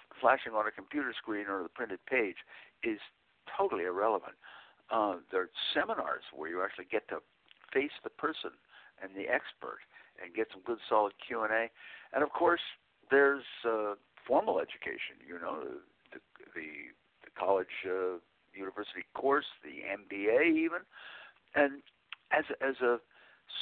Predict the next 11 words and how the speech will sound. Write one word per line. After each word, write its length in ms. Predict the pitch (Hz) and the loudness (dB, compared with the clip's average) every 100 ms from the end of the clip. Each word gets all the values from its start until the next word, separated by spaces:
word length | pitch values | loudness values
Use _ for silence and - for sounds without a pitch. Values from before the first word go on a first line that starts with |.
| - | -2
sort 180 | 233 196 | 0 0
of 160 | 131 | 2
a, 360 | 117 113 113 - | 2 2 -4 -12
a 40 | |
more 240 | 113 139 139 | -6 -4 -4
precise 760 | - 107 - - 156 113 98 - - | -6 -12 -4 2 4 2 -2 -8 -8
and, 360 | 110 98 95 87 - _ - | -4 -2 -4 -8 -20 _ -10
uh, 280 | 90 82 78 80 _ _ _ _ - | -6 -6 -6 -10 _ _ _ _ -2
time 180 | 147 185 - | 0 0 -2
thrifty 280 | 90 - 78 | -8 -8 -10
way, 240 | 82 98 | -6 -6